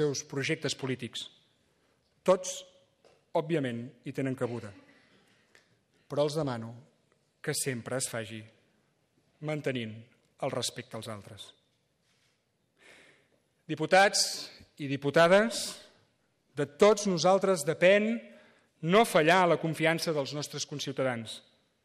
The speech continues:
A les nostres mans està refer i recuperar el protagonisme de les nostres institucions, un protagonisme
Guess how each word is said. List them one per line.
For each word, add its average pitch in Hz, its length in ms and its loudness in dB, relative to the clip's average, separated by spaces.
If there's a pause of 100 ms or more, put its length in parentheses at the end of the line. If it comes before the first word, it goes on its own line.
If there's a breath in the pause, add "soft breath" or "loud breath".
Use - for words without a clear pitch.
(680 soft breath)
A 139 60 0
les 151 180 4
nostres 185 400 2
mans 214 240 4
està 202 240 6
refer 196 460 4
i 190 80 4
recuperar 175 480 4
el 196 40 4
protagonisme 185 640 2
de 180 80 2
les 165 160 0
nostres 190 320 2
institucions, 165 760 -4 (1160 soft breath)
un 226 200 2
protagonisme 160 720 0